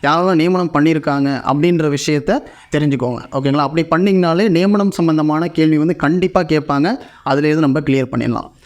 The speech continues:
அதுக்கப்புறம் வந்து பார்த்தீங்கன்னா திட்டங்கள். திட்டங்கள் அப்படின்னு சொல்லி பார்க்கும்போது இப்ப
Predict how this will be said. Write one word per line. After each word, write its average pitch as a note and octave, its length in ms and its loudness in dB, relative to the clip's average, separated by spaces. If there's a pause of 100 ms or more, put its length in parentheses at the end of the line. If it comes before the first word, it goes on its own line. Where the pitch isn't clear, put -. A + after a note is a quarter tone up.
(200)
அதுக்கப்புறம் G#3 500 2
வந்து G3+ 120 -2
பார்த்தீங்கன்னா F#3+ 360 0
திட்டங்கள். F3 720 0
திட்டங்கள் G#3+ 520 2
அப்படின்னு F3 280 0
சொல்லி F3 180 0
பார்க்கும்போது D3+ 500 -2
இப்ப E3 160 -2